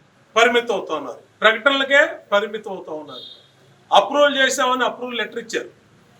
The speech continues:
కానీ నిజానికి వచ్చేటప్పటికి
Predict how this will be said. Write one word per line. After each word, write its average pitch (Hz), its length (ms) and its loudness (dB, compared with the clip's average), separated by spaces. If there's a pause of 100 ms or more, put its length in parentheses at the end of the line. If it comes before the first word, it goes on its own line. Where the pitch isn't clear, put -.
(180)
కానీ 247 280 4 (1800)
నిజానికి 294 460 6
వచ్చేటప్పటికి 247 580 -10